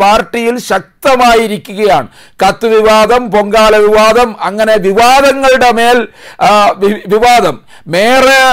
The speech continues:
പിന്നെ നിയന്ത്രിക്കുന്ന ആനാവൂർ, ആനാവൂർ നേതൃത്വം തന്നെ,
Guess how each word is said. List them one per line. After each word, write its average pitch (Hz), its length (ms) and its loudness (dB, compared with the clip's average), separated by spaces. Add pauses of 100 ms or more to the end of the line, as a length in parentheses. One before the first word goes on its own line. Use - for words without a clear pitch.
(160)
പിന്നെ 226 200 0 (100)
നിയന്ത്രിക്കുന്ന 240 540 -2 (260)
ആനാവൂർ, 294 520 0 (320)
ആനാവൂർ 277 380 0 (120)
നേതൃത്വം 240 460 0 (120)
തന്നെ, 214 260 -2